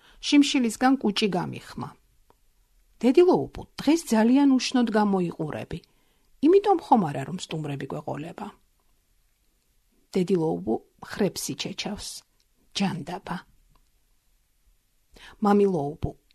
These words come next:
დაითრევს შემწვარ ვარიას. ძალიან მშია. ახლა ამ ჩიც გადავსანსლავ. მგონი ვარია უნდა იყოს. ხო, ურიგო არ არის.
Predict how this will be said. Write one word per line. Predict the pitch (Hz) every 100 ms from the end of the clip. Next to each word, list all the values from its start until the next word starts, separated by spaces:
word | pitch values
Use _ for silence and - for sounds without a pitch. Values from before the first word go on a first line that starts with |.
| _ _ _
დაითრევს | 220 240 233 285 285
შემწვარ | - 180 143 - 196
ვარიას. | 175 120 - 208 - - - _ _ _ _ _ _ _ _
ძალიან | - 240 240 226 180
მშია. | 180 - - 139 175 - _ _ _ _ _ _ _ _ _ -
ახლა | 226 247
ამ | 220
ჩიც | 208 - 190
გადავსანსლავ. | - 190 175 180 - - - 170 - _ - -
მგონი | - - 254 320
ვარია | 247 202 185
უნდა | 165 147 147 147
იყოს. | - - 180 - -
ხო, | _ - 349 190
ურიგო | 175 233 226
არ | 233 160
არის. | - - -